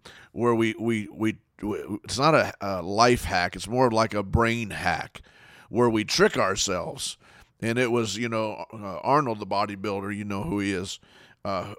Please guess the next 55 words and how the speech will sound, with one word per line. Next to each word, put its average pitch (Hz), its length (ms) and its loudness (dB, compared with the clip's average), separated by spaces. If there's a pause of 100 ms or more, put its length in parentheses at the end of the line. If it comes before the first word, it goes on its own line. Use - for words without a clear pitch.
(100)
who 110 120 0
taught 139 400 2
this. 92 320 -4
He 127 160 -2
said, 117 320 0
"There's 107 240 -4
times 151 460 0
you 139 80 -2
go 127 240 2
in 123 80 -2
the 113 80 -4
gym 104 580 -2 (380)
and 110 120 -6
your 110 160 0
body 120 520 4
is 104 120 -2
gonna 113 240 -2
know 117 200 2
what 107 160 2
you're 104 80 -4
gonna 104 240 -2
do. 92 420 -6
So - 140 -4
your 113 100 0
body's 120 380 4
gonna 110 240 -2
prepare 104 400 0
itself. 92 420 -4
We 101 140 -6
do 120 180 0
this, 110 340 -2
we 104 120 -4
do 104 160 -2
this, 101 260 -6
we 98 60 -8
do 95 120 -8
this." 95 300 -6 (540)
But 113 100 4
he 117 60 6
said, 110 200 0
"Trick - 300 0
the 117 100 -2
body." 85 440 -6 (180)
So 113 300 0
you 107 320 -4
go 131 180 6
in 139 80 4
the 127 80 -2
gym 113 280 0
this 165 260 4
time 104 320 0
and 107 100 -6
do 120 140 2
something 113 400 0
completely 151 800 2